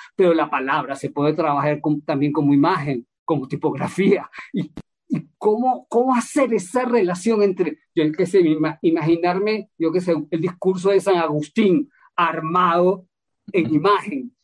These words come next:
Speaker 1: en, en, en fotoimagen,
Speaker 2: Ujú.
Speaker 1: por decirlo de una manera, un discurso de Kant,
Speaker 2: Ujú.
Speaker 1: o un discurso de Chateaubriand, para no, Kant que es pura, puro concepto, pero Chateaubriand
Speaker 2: Claro.
Speaker 1: que habla del entusiasmo, yo qué sé. Pregunto, ¿es-,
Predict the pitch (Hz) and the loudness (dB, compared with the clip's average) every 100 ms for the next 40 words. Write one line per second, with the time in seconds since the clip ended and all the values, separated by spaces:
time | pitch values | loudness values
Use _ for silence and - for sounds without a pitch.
0 | _ _ 160 160 180 170 160 - 165 160 | _ _ -2 -2 0 0 0 0 -2 -2
1 | - - 160 165 151 147 180 233 240 139 | -4 0 0 2 2 4 2 0 -2 -4
2 | - 139 147 151 151 170 170 175 180 151 | -6 -2 -2 0 2 2 2 2 0 2
3 | 175 175 156 147 170 - 190 175 185 170 | 2 2 2 0 0 -2 -4 0 0 0
4 | - 202 190 160 - - - - - - | -2 0 2 0 -4 -4 -6 -6 -14 -10
5 | 143 143 196 180 180 185 180 - 143 190 | -8 -6 -6 0 0 0 -2 -2 0 2
6 | 170 165 139 151 190 - 160 151 185 180 | 0 0 -2 2 2 2 -2 0 -2 -2
7 | 190 185 170 - _ - 185 180 160 156 | 0 2 0 -2 _ -2 0 2 0 2
8 | 196 147 - 131 _ _ 156 143 139 151 | -2 -2 -8 -12 _ _ -4 -2 -2 -4
9 | - 147 175 226 185 180 - - 190 175 | -2 0 4 4 2 -2 -6 -10 -2 2
10 | 170 156 165 - 196 196 240 151 147 160 | 2 0 -6 0 2 2 0 0 -2 0
11 | 185 165 - - _ _ _ _ _ _ | 0 0 0 -8 _ _ _ _ _ _
12 | - 165 165 196 165 - _ _ 170 | 0 2 4 4 2 -4 _ _ -4